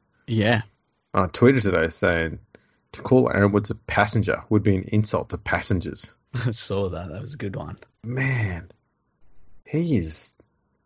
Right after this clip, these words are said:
Speaker 2: I can't believe he played Test footy.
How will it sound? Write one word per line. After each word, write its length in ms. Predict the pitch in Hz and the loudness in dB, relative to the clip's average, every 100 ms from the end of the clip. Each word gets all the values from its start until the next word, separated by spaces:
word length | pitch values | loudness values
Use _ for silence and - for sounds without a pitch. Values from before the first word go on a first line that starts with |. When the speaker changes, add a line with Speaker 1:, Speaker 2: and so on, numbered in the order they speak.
| _ _ - _ _ - - _ - - - - - | _ _ -20 _ _ -20 -20 _ -20 -20 -20 -12 -4
Speaker 2:
I 80 | - | -2
can't 260 | - 175 | 0 2
believe 200 | 127 113 | 4 4
he 60 | 107 | 4
played 260 | 110 87 | -2 -6
Test 200 | - 90 | -4 -8
footy. 400 | - 104 113 87 | 0 2 2 0